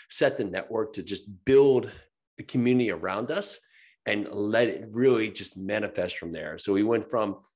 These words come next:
selling those three, four units and closed our first ninety-four unit back in, uh, May of two thousand seventeen. Since then, we've, um, done, I think, about twelve syndications, uh, did, you know, we closed, um, six properties last year in twenty twenty-one.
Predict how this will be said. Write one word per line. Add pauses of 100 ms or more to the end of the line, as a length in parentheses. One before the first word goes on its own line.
selling
those
three,
four
units
and (100)
closed
our
first
ninety-four
unit (180)
back
in,
uh,
May
of
two
thousand
seventeen. (300)
Since
then,
we've,
um, (440)
done,
I
think,
about (100)
twelve
syndications,
uh, (440)
did,
you
know,
we
closed,
um,
six
properties
last
year
in
twenty
twenty-one.